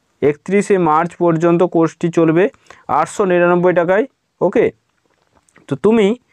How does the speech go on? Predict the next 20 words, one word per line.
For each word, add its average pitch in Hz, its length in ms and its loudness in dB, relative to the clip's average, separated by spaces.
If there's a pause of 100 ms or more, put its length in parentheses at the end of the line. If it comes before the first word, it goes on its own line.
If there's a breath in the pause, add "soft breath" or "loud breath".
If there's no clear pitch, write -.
(460)
পিডিএফ 208 380 2
পেয়ে 202 260 2
যাচ্ছ, 190 380 -2
প্র্যাকটিস 202 720 -2
সেট 196 220 -4
পেয়ে 190 160 2
যাচ্ছ। 175 300 0
যারা 170 240 0
অ্যাডমিশন 175 480 0
হতে 180 220 0
চাও, 208 240 0 (640)
যোগাযোগ 151 540 0 (320)
করে 139 200 2
নাও 151 220 0
চটপট। - 600 -4 (220)
ওকে, 175 180 0
এসএলএসটি 170 560 0
বেঙ্গলি 160 400 2
অনলাইন 156 580 0
গাইড, 165 320 0